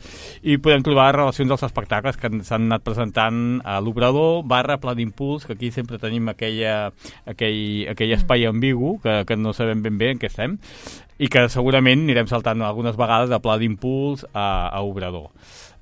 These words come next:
Speaker 1: Em, i això, no? Aquest Obrador d'arrel parla tant de la música com de la dansa, eh, o, o del teatre, que bàsicament és familiar. Doncs aquest és un podcast que va molt bé per saber quina és la collita que hi ha hagut en aquest Pla d'Impuls aquest any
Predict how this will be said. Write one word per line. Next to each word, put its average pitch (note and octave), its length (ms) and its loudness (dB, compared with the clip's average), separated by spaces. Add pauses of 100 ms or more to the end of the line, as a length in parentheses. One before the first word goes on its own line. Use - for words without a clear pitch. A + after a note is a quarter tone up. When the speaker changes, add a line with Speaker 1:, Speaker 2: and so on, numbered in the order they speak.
Speaker 1:
Em, G2+ 560 -2
i A2+ 120 -2
això, F#2+ 300 -6
no? C#3+ 220 -2
Aquest G#2+ 380 -6
Obrador A#2+ 340 0
d'arrel C#3+ 640 2
parla A2 260 -2
tant A#2 180 -2
de A2 120 0
la A2+ 80 2
música D#3 560 0
com A2 180 -6
de G#2 140 -4
la G#2 120 0
dansa, D3+ 680 0
eh, A#2+ 100 2
o, G#2+ 260 -4
o A2+ 60 -2
del A2 140 -2
teatre, A#2+ 340 2
que G#2+ 140 -4
bàsicament G2 400 -4
és F#2 100 -8
familiar. F2 440 -8 (880)
Doncs A#2+ 760 4
aquest C#3+ 220 0
és D3+ 180 0
un B2+ 560 4
podcast G3 400 2
que B2 160 2
va A#2+ 220 4
molt C3 320 4
bé F#3 80 2
per D#3+ 180 -2
saber B2+ 560 2
quina D3 220 0
és - 20 -2
la C3 160 2
collita D#3 560 0
que C#3+ 80 -2
hi B2+ 80 4
ha B2 60 4
hagut B2+ 260 2
en A#2 80 0
aquest A#2+ 240 -2
Pla B2+ 140 4
d'Impuls D#3 420 2
aquest A#2 240 0
any G#2+ 160 -4